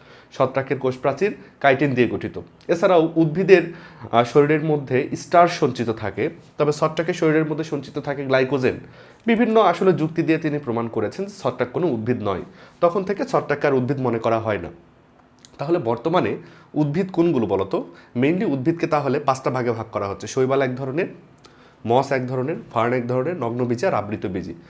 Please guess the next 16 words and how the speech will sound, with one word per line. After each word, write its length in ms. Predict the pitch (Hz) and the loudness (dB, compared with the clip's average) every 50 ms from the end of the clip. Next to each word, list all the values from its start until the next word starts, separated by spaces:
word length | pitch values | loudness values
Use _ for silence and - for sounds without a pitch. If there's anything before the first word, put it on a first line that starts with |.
| - - - - | -20 -20 -2 2
তবে 160 | 160 160 185 | 4 4 6
তোমরা 220 | 185 196 185 190 180 | 6 4 4 4 4
এটাও 200 | 160 196 202 196 | 6 4 4 4
মনে 180 | 180 165 151 | 4 4 4
রেখো, 340 | 131 117 110 - - 156 - - - - - - _ - | 4 4 2 2 0 -2 -2 -4 -10 -20 -20 -20 _ -4
শৈবালকেও 500 | - - 147 147 156 151 147 - 196 185 | 0 2 4 4 4 2 2 0 -2 -2
বর্তমানে 440 | 143 120 110 - 127 117 120 117 113 | -2 -4 -4 -4 -4 -4 -4 -4 -4
কিন্তু 220 | 117 120 - 170 | -4 -6 -6 -4
উদ্ভিদ 280 | 143 127 117 117 117 110 | -4 -4 -4 -4 -6 -6
মনে 200 | 104 104 101 95 | -6 -6 -6 -6
করা 180 | - 98 101 | -6 -6 -6
হয় 160 | 101 107 104 98 | -6 -8 -10 -10
না, 100 | 85 - - - _ _ _ _ _ - - - - - - - - - - - - | -12 -14 -18 -20 _ _ _ _ _ -20 -20 -20 -20 -20 -20 -20 -20 -20 -20 -6 -2
এটাকে 340 | 143 147 185 170 165 147 120 | 0 0 0 0 2 2 2
এক 160 | 113 113 117 | 2 2 0
ধরনের 360 | 123 131 135 135 123 113 143 | 0 0 0 0 2 0 0